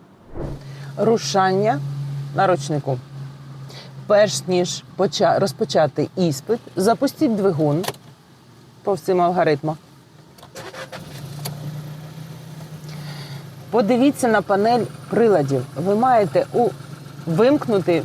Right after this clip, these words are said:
всі червоні лампочки, які на ній світяться. Це, можливо, не пристебнутий ремень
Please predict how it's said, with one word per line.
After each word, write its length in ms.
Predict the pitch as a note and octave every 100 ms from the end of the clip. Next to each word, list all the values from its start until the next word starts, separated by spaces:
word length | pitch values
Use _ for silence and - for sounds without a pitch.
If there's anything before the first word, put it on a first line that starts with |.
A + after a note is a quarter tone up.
| -
всі 400 | - A3 G#3+ D#3+ -
червоні 520 | - G3+ F3+ G3 F#3+
лампочки, 560 | F#3 F#3 F#3+ D3+ - D#3
які 280 | D3+ D3 F3
на 100 | D#3
ній 160 | D#3
світяться. 680 | - - F3 C#3+ C3+ B2 C#3+ -
Це, 140 | B3+
можливо, 600 | B3+ G3 F3 D#3+ C#3+ C#3+ D3 - -
не 120 | G#3
пристебнутий 840 | - G#3 - B3+ G3 F3 - D#3+ C#3 - - -
ремень 420 | F3+ F3 D#3 C#3